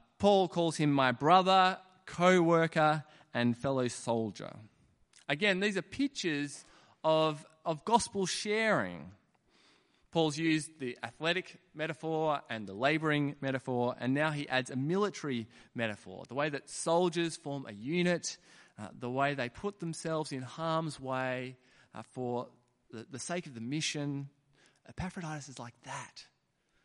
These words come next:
He's a fellow soldier, blood brother with Paul in the work of the gospel. But then he goes on, "He's also your messenger, whom you sent to take care of my needs."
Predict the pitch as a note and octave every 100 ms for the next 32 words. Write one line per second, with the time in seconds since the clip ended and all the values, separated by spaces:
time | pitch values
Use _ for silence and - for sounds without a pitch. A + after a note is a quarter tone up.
0 | _ _ _ _ _ _ _ A#2+ A2+ -
1 | - F3 E3 C#3+ - D3 C#3 B2+ G#2 -
2 | - D3 E3+ F3+ D#3 D3 B2 G#2+ G2 A2+
3 | D#3+ - - B2+ A2+ F#2+ G2 F#2+ _ _
4 | _ _ _ _ B2+ B2+ A#2+ A2+ G#2 G#2
5 | F#2+ - - F2+ G2 - _ _ _ _
6 | _ _ - - D3+ E3+ F#3 E3 D3+ D3
7 | G3+ D4+ - - - - - _ - F#3
8 | - B3 E4 - F3 F3 F3+ F#3 A3+ -
9 | E3 A2 E2+ G#2 - _ _ _ _ -
10 | D3+ D3 D3+ E3 B3+ C#4 - C3+ G#2+ A#2
11 | - - D3+ D3+ D3 - C#3+ C3+ B2+ D3
12 | D3+ C#3+ C#3+ B2+ A2 C3+ - - -